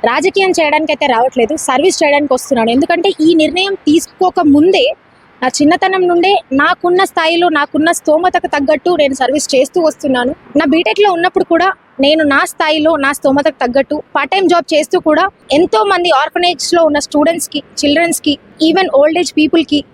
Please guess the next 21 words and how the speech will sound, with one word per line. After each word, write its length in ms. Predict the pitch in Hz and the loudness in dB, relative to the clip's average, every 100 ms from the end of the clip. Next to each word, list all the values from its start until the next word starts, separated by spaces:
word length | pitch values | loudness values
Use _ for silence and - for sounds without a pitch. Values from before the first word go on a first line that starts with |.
| _ | _
ఇంకా 200 | 330 403 | -2 -2
కొంతమంది 520 | 392 339 349 349 370 | 0 0 2 0 0
వేరే 240 | 392 349 403 | 0 0 0
రాష్ట్రాల 300 | 349 330 349 | -2 -2 -4
నుంచి 200 | 339 285 | -2 0
వలస 160 | 285 311 | 0 -2
వచ్చిన 240 | - 302 | -2 -2
కార్మికులకు 520 | 277 269 330 311 277 | -2 -2 -2 -2 -2
కూడా 220 | 277 269 294 - _ - | 0 0 -2 -6 _ -2
కొంత 160 | 277 294 | 0 2
నివాసం 420 | 285 339 370 381 | 2 0 0 -2
అనేది 260 | 320 302 311 | 0 0 0
ఏర్పాటు 340 | 269 277 302 294 | 0 0 -2 0
చేయడం 160 | 262 | 0
జరిగింది 380 | 269 240 247 220 | 2 0 0 -4
నా 120 | 220 | -4
సొంత 240 | 247 269 285 | -2 -2 -2
ఖర్చులతోనే. 540 | 277 254 240 208 202 - - - - - - 269 | -4 -2 -2 0 -4 -10 -20 -20 -20 -18 -8 -4
అదే 180 | 415 | -2
కాకుండా 560 | 480 415 392 381 381 440 - _ - | 0 -2 -2 -2 0 -2 -6 _ -6
నేను 220 | 285 370 | -2 -2